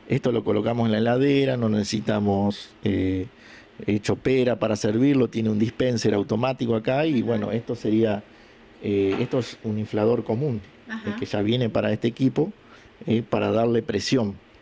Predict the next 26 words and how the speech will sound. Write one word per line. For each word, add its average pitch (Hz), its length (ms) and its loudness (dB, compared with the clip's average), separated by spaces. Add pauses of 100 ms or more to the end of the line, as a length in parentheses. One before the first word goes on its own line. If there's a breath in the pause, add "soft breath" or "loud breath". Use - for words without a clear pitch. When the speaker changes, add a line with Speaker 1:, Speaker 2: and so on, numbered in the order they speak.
(420)
Speaker 1:
Entonces 110 480 0
sale 123 260 0
ya 117 140 0
el 107 140 -2
chop 139 200 -2 (160)
acá 107 260 -2
directamente. 101 720 -2 (720 loud breath)
Estos 151 280 -2
son 160 180 -2
equipos 139 360 -2
nuevos, 143 460 0
¿no 113 120 -2
es 113 60 -4
cierto? 120 280 0
Que 107 80 2
se, - 380 -4 (360 loud breath)
se - 160 -2
van, 113 480 2
siempre 127 320 0
se 113 140 -2
van 113 260 0 (680 loud breath)
eh, 190 640 0 (640)
la 98 180 -2
industria 110 320 2
cervecera 117 680 0
va 101 560 -2